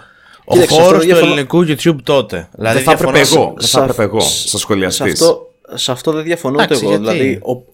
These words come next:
Speaker 1: Γιατί
Speaker 2: Μπούγια,
Speaker 1: δεν θα
Speaker 2: ο
Speaker 1: έπρεπε
Speaker 2: Μπούγια
Speaker 1: εσύ;
Speaker 3: Γιατί μετά αυτό θολώνει λίγο τα, τα, ξέρεις τι είναι αυτό το οποίο κάθομαι και σκέφτομαι, το ότι εσ-, μου έλεγες τις προάλλες, «Τζακ, θέλω να γυρίσουμε Ένας και Ένας».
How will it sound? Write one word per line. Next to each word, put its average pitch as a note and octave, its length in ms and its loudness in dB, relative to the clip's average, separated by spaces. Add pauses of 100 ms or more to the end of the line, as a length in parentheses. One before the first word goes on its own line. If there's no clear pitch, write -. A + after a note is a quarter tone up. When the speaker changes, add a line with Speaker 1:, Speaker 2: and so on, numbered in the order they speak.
Speaker 1:
Γιατί B2 220 -10
Speaker 2:
Μπούγια, B2 280 0
Speaker 1:
δεν E3+ 80 0
θα D#3 100 -2
Speaker 2:
ο C3+ 40 2
Speaker 1:
έπρεπε A2+ 220 0
Speaker 2:
Μπούγια G#2 200 -4
Speaker 1:
εσύ; C3+ 120 -14 (1200)
Speaker 3:
Γιατί G3+ 320 -6
μετά B3 200 -4
αυτό A#3+ 160 -8
θολώνει A#3 420 -2
λίγο A#3+ 240 -4
τα, E3+ 720 0
τα, - 140 -6 (140)
ξέρεις E3 280 -4
τι E3 100 -12
είναι D3+ 180 -2
αυτό C3 160 -4
το A#2+ 60 -4
οποίο G#2+ 180 -2
κάθομαι F#2 280 -4
και F#2 80 -8
σκέφτομαι, F2 400 -4
το F2+ 80 -10
ότι B2+ 240 -6
εσ-, B2 280 -4 (1080)
μου D#3 220 -4
έλεγες G3+ 280 -2
τις - 120 -10
προάλλες, A#2 640 -4
«Τζακ, B2 280 -4
θέλω D3 160 -4
να C#3+ 60 -4
γυρίσουμε C3+ 440 -4
Ένας B2+ 160 -4
και G#2 100 -4
Ένας». E2 360 -8